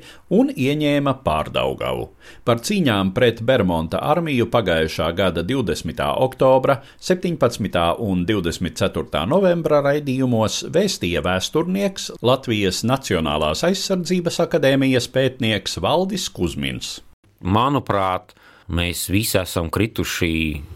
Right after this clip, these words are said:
Speaker 2: Bermontā Vālovas lazdā, kad viņš uzrakstīja savus slavenos memoārus Cīņa pret bolševismu, kur viņš aprakstīja savus spēkus kā piecdesmit tūkstoši cīnītāju, kas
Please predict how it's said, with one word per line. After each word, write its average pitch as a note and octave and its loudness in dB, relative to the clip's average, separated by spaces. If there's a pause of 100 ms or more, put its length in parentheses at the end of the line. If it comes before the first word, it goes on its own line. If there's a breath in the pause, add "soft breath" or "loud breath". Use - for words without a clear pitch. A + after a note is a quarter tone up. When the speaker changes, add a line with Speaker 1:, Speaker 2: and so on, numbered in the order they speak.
Speaker 2:
Bermontā F2+ -2
Vālovas F2+ 0
lazdā, A2+ 0
kad E2 -8
viņš E2+ -4
uzrakstīja F#2 -2
savus D#2 -2
slavenos F2 0
memoārus F2 0
Cīņa F2 -2
pret D2+ -6
bolševismu, F#2+ 0
kur E2 0
viņš D#2 -2
aprakstīja - -2
savus - -4
spēkus F#2+ -2
kā - -6 (100)
piecdesmit G2 0
tūkstoši G2 0
cīnītāju, D#2 -4 (640 loud breath)
kas - -4